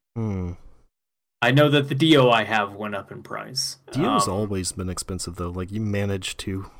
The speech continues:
Speaker 1: somehow get a reasonably
Speaker 2: I got
Speaker 1: priced
Speaker 2: him
Speaker 1: one.
Speaker 2: Yeah, I spent, like, forty bucks on him, and then I actually got that money back. I got him for free.
Speaker 1: Yeah, 'cause you thought it
Speaker 2: 'Cause
Speaker 1: was never going to show up?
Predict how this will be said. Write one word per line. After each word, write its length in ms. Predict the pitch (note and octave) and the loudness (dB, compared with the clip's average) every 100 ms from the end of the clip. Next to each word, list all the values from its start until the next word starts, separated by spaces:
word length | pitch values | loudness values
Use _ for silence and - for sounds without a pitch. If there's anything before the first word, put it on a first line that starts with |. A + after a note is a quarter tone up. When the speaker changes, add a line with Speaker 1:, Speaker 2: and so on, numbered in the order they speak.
| - | -10
Speaker 1:
somehow 560 | - A#2+ F#2+ G2 F#2 F#2 G2+ | -6 -4 -4 -6 -6 -8 -6
get 200 | F#2 - _ _ _ _ _ _ _ | -6 -6 _ _ _ _ _ _ _
a 60 | G2+ | -8
reasonably 640 | G#2+ G#2+ F#2 G2+ F2+ F#2 | -4 -4 -4 -6 -6 -2
Speaker 2:
I 60 | D#3+ | 0
got 60 | A2 | 2
Speaker 1:
priced 240 | E3+ D#3 | 2 0
Speaker 2:
him 60 | E2+ | -6
Speaker 1:
one. 160 | - - - _ _ _ _ _ _ _ - | -10 -14 -20 _ _ _ _ _ _ _ -8
Speaker 2:
Yeah, 100 | D3+ | -8
I 40 | |
spent, 220 | C3+ A3 | -6 -4
like, 140 | C#3+ C3+ | -4 -2
forty 240 | D3+ C#3 | -2 0
bucks 300 | C#3 C#3 C3+ | 0 0 0
on 120 | A#2 | -2
him, 120 | A#2+ | -2
and 160 | A#2+ C#3 | 0 4
then 120 | F#3+ | 6
I 60 | G3+ | 6
actually 300 | C#4+ - A#3 | 4 4 2
got 440 | - E3+ G3+ - _ _ _ | 6 6 4 0 _ _ _
that 360 | D3 D3 G#3 - | -4 2 2 2
money 280 | D#3 F3+ E3 | 2 2 0
back. 760 | C3+ - B2+ C3 - - - - | -6 -2 0 0 -4 -14 -18 -4
I 120 | C3+ | 0
got 200 | C#3 F3 | 4 4
him 120 | E3 | 2
for 160 | C3+ B2+ | -2 -8
free. 480 | - D3 G#2 C3+ - _ _ _ _ _ _ _ _ _ _ _ _ G#2 | -8 -6 -6 -8 -20 _ _ _ _ _ _ _ _ _ _ _ _ -6
Speaker 1:
Yeah, 300 | F#2 F#2+ F#2 _ - _ _ - | -4 -6 -10 _ -20 _ _ -12
'cause 140 | G2+ | -8
you 200 | G2 F2+ - - | -6 -8 -14 -10
thought 240 | F#2 F#2 | -4 2
it 40 | C3+ | 2
Speaker 2:
'Cause 100 | C3 | 2
Speaker 1:
was 140 | - | -2
never 220 | G#2 G2 | -6 -6
going 200 | G2+ G#2 | -6 -4
to 60 | G#2+ | -2
show 280 | - G#2+ G#2 | -2 0 -2
up? 260 | A2+ - | -4 -8